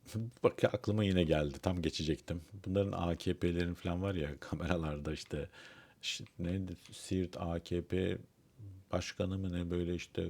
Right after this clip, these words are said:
kadınlar, kızlar meyhanede içiyor. Böyle hepsi, hepsi yapıyorlar bunu. Bunlar çünkü onlara siz onlardan başlayın. Onun, yani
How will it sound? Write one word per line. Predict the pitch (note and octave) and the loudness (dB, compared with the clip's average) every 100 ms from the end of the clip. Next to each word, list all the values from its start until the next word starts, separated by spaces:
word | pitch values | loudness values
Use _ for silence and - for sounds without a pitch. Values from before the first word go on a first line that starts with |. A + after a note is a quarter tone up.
| - | -4
kadınlar, | F2 E2+ F2+ F2 F2+ F2+ | -6 -4 -4 -4 -4 -4
kızlar | E2+ E2 F2+ | -6 -4 -4
meyhanede | E2 E2 D#2+ F2 E2 F2 | -4 -4 -4 -6 -4 -4
içiyor. | E2 F2+ E2 | -2 -2 -2
Böyle | F#2 - D3+ | -4 0 0
hepsi, | C#3 - F#2+ | 0 -2 -2
hepsi | G2+ - | -2 -2
yapıyorlar | D#2 - C#2+ C#2+ C#2+ | -2 -2 -6 -6 -6
bunu. | D#2 B2 - _ _ _ _ _ - - - - - - - - - - | -6 -6 -10 _ _ _ _ _ -20 -20 -18 -16 -12 -10 -10 -14 -18 -4
Bunlar | F#2 G2 F#2+ | 2 2 2
çünkü | - | 0
onlara | F2+ F2 A2 A#2 | 0 4 4 4
siz | F#2+ | 4
onlardan | F2 F2 E2+ G2 F2+ | 2 2 2 4 4
başlayın. | C#2+ - C#2 | 2 -2 -6
Onun, | D2 D#2 D#2+ D2+ | -4 -6 -4 -4
yani | C#2+ | -4